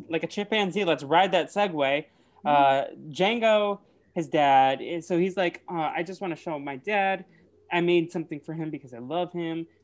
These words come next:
Speaker 1: and it, but he's insecure about the small size of his photo. Um, and Linda, meanwhile, wonders, uh, Candace says she would rather be at home hanging out with Perry, and Linda asks, "I wonder what Perry does when we're not home."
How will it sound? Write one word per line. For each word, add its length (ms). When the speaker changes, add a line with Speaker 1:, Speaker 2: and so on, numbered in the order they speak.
Speaker 1:
and 100
it, 180
but 140
he's 180
insecure 540
about 300
the 80
small 320
size 340
of 80
his 160
photo. 380
Um, 380
and 380
Linda, 640
meanwhile, 520
wonders, 540
uh, 160
Candace 340
says 180
she 100
would 120
rather 320
be 160
at 120
home 320
hanging 200
out 80
with 100
Perry, 460
and 160
Linda 280
asks, 560
"I 80
wonder 240
what 200
Perry 240
does 340
when 200
we're 80
not 220
home." 300